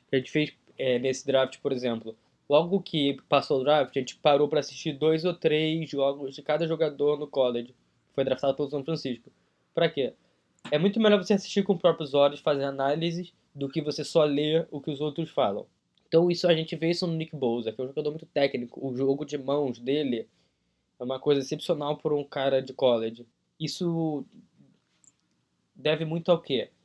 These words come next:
Ele, quando ele tava no high school, ele treinava sempre com seu irmão no college. Quando ele tava no college, ele treinava sempre com seu irmão na N F L. É um cara muito focado. O Kyle Shanahan até brincou numa entrevista falando que parece que ele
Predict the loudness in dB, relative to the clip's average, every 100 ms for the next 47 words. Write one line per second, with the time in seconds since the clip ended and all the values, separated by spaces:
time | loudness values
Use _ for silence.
0 | -6 -4 -2 -2 0 -2 0 0 0 -2
1 | -4 -4 -6 _ _ _ _ _ _ -4
2 | -4 0 0 0 -2 -2 -2 -2 -4 -4
3 | -2 0 0 0 2 2 2 -4 -8 _
4 | _ _ _ _ _ -2 0 2 0 0
5 | -4 2 4 4 2 -4 -2 -2 0 0
6 | -2 -2 -8 -2 -2 0 -2 -2 -2 -4
7 | 0 2 2 0 -8 _ _ _ _ -14
8 | -6 -2 -2 -2 -2 -2 2 4 4 4
9 | 0 -6 _ _ _ _ _ _ -10 0
10 | 0 0 -4 -4 -2 0 0 -2 -2 -2
11 | -2 -4 -4 -4 -4 -4 -4 0 2 2
12 | -2 -4 -4 -4